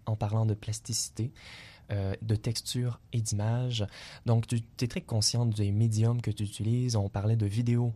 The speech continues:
entrelacées comme un tissage, où tu utilises très particulièrement la pellicule seize millimètres, euh,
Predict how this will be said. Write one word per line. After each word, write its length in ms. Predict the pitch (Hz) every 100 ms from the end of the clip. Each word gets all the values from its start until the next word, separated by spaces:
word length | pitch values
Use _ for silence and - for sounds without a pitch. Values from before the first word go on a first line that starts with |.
| -
entrelacées 640 | 110 - 110 101 - 120
comme 200 | 113 101
un 100 | 98
tissage, 800 | 98 - 113 - 120 120 120 107 101 - -
où 180 | 120 113
tu 160 | -
utilises 460 | 104 107 120 117 101 -
très 160 | -
particulièrement 520 | 156 110 - 107 104 117
la 100 | 98
pellicule 440 | 117 113 - 120
seize 300 | - 113 107
millimètres, 800 | 117 120 120 120 123 123 - 98
euh, 160 | 98